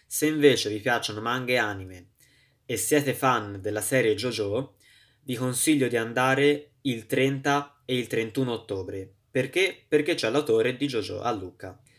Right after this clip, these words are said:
Esatto, c'è Hirohiko Araki il trenta e il trentuno ottobre, quindi i primi due giorni di fiera. Quindi se seguite, cioè se vi piace JoJo, o comunque il mondo di manga e anime, sappiate che c'è l'autore di JoJo.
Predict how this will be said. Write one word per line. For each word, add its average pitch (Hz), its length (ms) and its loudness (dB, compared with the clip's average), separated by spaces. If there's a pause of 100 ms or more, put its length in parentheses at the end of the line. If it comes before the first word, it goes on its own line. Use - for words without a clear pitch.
(120)
Esatto, 113 460 2
c'è 120 160 0
Hirohiko 131 380 0
Araki 160 460 0
il 127 120 -2
trenta 147 580 0
e 120 120 -2
il 113 360 0
trentuno 113 380 -6
ottobre, 90 500 -10 (220)
quindi 156 220 4
i - 20 6
primi 147 220 2
due 139 100 6
giorni 127 260 0
di 110 120 -6
fiera. 92 380 -10 (200)
Quindi 107 180 -10
se 90 120 -10
seguite, 110 600 0
cioè 90 140 -6
se 104 140 -6
vi 104 60 -6
piace 98 680 -4
JoJo, 117 300 -2
o 151 200 4
comunque 104 400 -8
il 98 360 -6
mondo 98 240 -8
di 98 80 -10
manga 98 560 -12
e 113 80 -2
anime, 113 460 -6 (560)
sappiate 123 520 0
che 131 80 2
c'è 117 160 -2
l'autore 110 340 -2
di 110 80 -8
JoJo. 98 380 -12